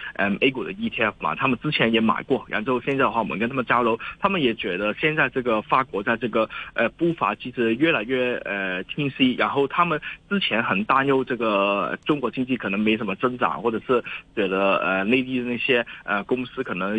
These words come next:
盈利不太好，但是他们这个新闻的话，其实是稳住他们的信心。所以我们觉得这个，呃，政策的话，呃，如果说那个政策底的话，其实现在还不是很那个确定，是不是现在就是个政策底。但是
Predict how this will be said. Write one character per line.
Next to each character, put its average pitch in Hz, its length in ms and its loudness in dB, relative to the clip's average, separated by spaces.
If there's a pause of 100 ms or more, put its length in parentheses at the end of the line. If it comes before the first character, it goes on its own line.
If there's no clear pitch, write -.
盈 104 160 0
利 117 80 4
不 127 100 0
太 123 120 2
好， 85 240 2
但 117 100 -2
是 156 220 0
他 175 260 2
们 127 180 -2
这 120 120 0
个 104 140 -2
新 143 200 -4
闻 117 100 2
的 95 120 -2
话， 107 220 2
其 - 200 -4
实 120 180 0 (320)
是 160 60 0
稳 147 340 -2
住 113 160 -6
他 120 160 -4
们 107 220 -6
的 78 420 -2
信 107 240 0
心。 104 240 0
所 156 140 4
以 165 40 4
我 147 40 -2
们 107 160 -8
觉 101 140 -4
得 87 180 -6
这 120 140 -4
个， 113 200 0 (240)
呃， 104 260 0
政 143 220 -2
策 - 140 -12
的 135 140 2
话， 110 340 0 (140)
呃， 110 240 2
如 147 200 2
果 170 80 2
说 196 160 -2
那 196 80 0
个 165 60 0
政 196 180 -2
策 202 160 0
底 - 200 -10
的 196 100 -6
话， 139 220 2
其 - 120 -12
实 131 160 0 (320)
现 175 120 -4
在 165 80 4
还 101 300 0
不 143 140 -4
是 147 160 0
很 82 600 -4
那 127 80 2
个 104 240 2
确 - 200 2
定， 127 220 -2
是 131 80 -2
不 127 60 -8
是 135 160 0 (280)
现 160 80 0
在 147 80 -2
就 131 120 -2
是 123 100 -2
个 113 80 0
政 127 160 0
策 127 120 -2
底。 - 200 -8
但 117 140 0
是 147 180 2